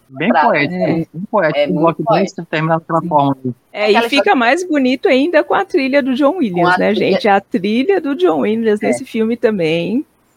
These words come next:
Speaker 3: é
Speaker 2: É.
Speaker 3: uma coisa
Speaker 2: Mais uma
Speaker 3: espetacular, né?
Speaker 2: Mais uma trilha inesquecível do John Williams.
Speaker 3: Sim.
Speaker 2: Um tema que a gente escuta e lembra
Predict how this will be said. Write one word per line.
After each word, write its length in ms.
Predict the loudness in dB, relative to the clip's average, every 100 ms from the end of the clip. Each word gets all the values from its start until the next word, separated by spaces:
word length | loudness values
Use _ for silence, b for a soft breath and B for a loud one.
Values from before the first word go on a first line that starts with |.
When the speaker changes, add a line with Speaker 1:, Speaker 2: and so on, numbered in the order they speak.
| _
Speaker 3:
é 80 | -4
Speaker 2:
É. 20 |
Speaker 3:
uma 180 | 0 0
coisa 200 | 2 2
Speaker 2:
Mais 160 | 2 2
uma 40 | 2
Speaker 3:
espetacular, 680 | 2 2 2 2 2 0 -2
né? 240 | -6 -8 -10 _ -18 -4
Speaker 2:
Mais 320 | 2 2 0
uma 100 | -2
trilha 280 | -4 -4 -6
inesquecível 760 | -4 -6 -6 -12 -10 -8 -8 -6
do 100 | -6
John 160 | -6 -8
Williams. 240 | -4 -2
Speaker 3:
Sim. 80 | 0
Speaker 2:
Um 60 | -2
tema 480 | 0 2 2 2 0
que 100 | 0
a 80 |
gente 300 | 0 -2 -4 -4
escuta 560 | -2 -2 0 -2 0
e 120 | 0 2
lembra 380 | 2 2 2